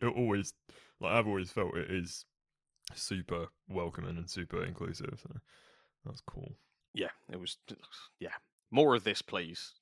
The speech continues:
Speaker 2: So, it's l-, just, it's so, so nice to come away with such a positive memory of, you know, something that really did kind of make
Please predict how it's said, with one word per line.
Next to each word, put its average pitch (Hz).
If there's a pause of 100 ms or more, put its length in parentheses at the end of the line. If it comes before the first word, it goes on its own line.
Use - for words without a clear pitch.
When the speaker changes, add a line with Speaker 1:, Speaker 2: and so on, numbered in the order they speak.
(100)
Speaker 2:
So, -
it's 120
l-, 127 (420)
just, -
it's -
so, 113 (1300)
so 123
nice 113
to 113
come 104
away 98
with 95
such -
a -
positive 90
memory 87 (180)
of, 85 (320)
you 85
know, 82 (460)
something 104
that 98
really 101
did 95
kind 92
of 90
make 90